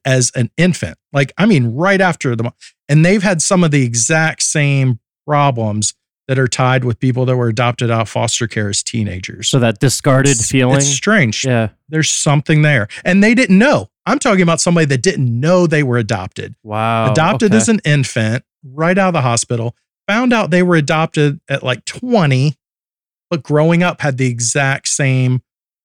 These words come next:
Speaker 1: problems that kinda correlate to adoption. I mean, you know, everybody's different and all. Depends on how you look at the data, but there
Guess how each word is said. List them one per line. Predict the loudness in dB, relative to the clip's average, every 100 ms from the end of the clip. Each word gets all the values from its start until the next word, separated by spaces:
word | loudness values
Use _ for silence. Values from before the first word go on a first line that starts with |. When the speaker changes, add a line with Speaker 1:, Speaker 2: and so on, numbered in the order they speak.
| _ -4
Speaker 1:
problems | 0 2 0 -2 -2 -4 -6
that | -8 -8
kinda | -2 2 0
correlate | 0 0 2 2 2 0
to | 0 0
adoption. | 2 0 0 -2 -2
I |
mean, | -2 -2 -2 -6 _ _ -2
you | 2
know, | 2 0 -6 -2
everybody's | 0 2 2 0 -2
different | -4 -4 -6 -4
and |
all. | -4 -6 _ _ _
Depends | -6 -2 0
on | 0
how | 0
you | 2 2 2
look | 0
at | -2
the | -4
data, | -2 0 -2
but | -2 -6 -6 _ _ -4
there | 0 0